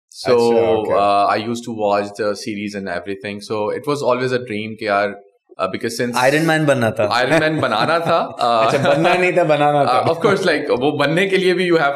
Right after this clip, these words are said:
Speaker 1: to do
Speaker 2: हाँ।
Speaker 1: something, right?
Speaker 2: हाँ।
Speaker 1: Uh, but, uh, उसके साथ-साथ मुझे बिजनेस भी करना था।
Speaker 2: हाँ।
Speaker 1: Uh, and social work भी करना था। So it's,
Speaker 2: हाँ।
Speaker 1: it's, like, really difficult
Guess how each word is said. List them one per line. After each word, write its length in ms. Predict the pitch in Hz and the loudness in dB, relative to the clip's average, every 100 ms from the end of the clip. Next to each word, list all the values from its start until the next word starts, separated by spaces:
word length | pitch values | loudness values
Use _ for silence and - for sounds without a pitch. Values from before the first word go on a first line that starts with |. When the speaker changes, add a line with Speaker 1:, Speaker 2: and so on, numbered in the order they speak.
| 160 | 0
Speaker 1:
to 60 | 143 | 0
do 140 | 135 | 0
Speaker 2:
हाँ। 80 | 131 | -2
Speaker 1:
something, 380 | 120 104 98 95 | 0 -2 -2 -2
right? 220 | 101 131 - - | -2 -2 -8 -12
Speaker 2:
हाँ। 400 | 113 110 113 120 | -6 -2 2 2
Speaker 1:
Uh, 100 | 117 | 2
but, 120 | 156 165 | 0 -2
uh, 460 | - - _ - | -8 -18 _ -4
उसके 260 | - - 170 | -4 -2 -2
साथ-साथ 320 | 156 147 165 | 0 0 0
मुझे 180 | 165 160 | 0 -2
बिजनेस 340 | 123 113 117 107 | -2 -6 -8 -10
भी 60 | |
करना 280 | - 80 - | -8 -8 -10
था। 200 | - - | -16 -14
Speaker 2:
हाँ। 260 | 101 98 92 - 92 | -12 -10 -12 -10 -2
Speaker 1:
Uh, 340 | 110 113 110 | 2 2 2
and 300 | 120 123 - | 0 -4 -4
social 200 | 104 101 98 | -8 -2 -2
work 140 | 101 | -2
भी 80 | 117 | -2
करना 280 | 120 117 113 | -4 -4 -4
था। 280 | 113 123 120 - | -4 -6 -6 -4
So 40 | |
it's, 120 | 110 104 | -2 -2
Speaker 2:
हाँ। 80 | |
Speaker 1:
it's, 360 | 104 135 - 135 | -4 -6 -6 -4
like, 120 | 139 | -4
really 360 | 127 113 143 170 | -4 -2 0 0
difficult 540 | 139 143 - 143 139 | -2 -4 -2 0 0